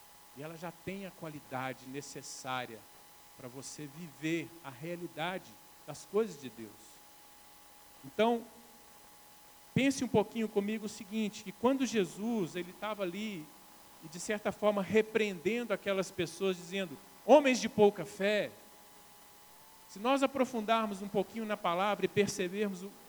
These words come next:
o sentido original ali, é, a palavra tá querendo dizer, não na verdade homens de pouca fé, mas tá querendo dizer sobre a incredulidade das pessoas. A incredulidade.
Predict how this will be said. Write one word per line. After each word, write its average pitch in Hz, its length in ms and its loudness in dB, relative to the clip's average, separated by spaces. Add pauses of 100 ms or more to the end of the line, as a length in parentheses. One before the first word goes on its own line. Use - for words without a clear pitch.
(140)
o 180 40 -12
sentido 220 580 -4
original 170 640 -2
ali, 170 400 -4 (800)
é, 156 380 4 (760)
a - 40 -18
palavra 220 440 2
tá 226 100 0
querendo 220 320 0
dizer, 202 440 2 (140)
não 240 260 0
na 247 100 0
verdade 214 560 2
homens 214 340 0
de 185 80 -4
pouca 180 380 0
fé, 135 380 -2
mas 160 180 -4
tá - 140 -6
querendo 208 260 -4
dizer 180 460 -2
sobre 190 500 -6 (800)
a 190 100 2
incredulidade 226 1300 4
das 139 240 -2
pessoas. 123 400 -14 (1500)
A 185 160 -4
incredulidade. 185 840 0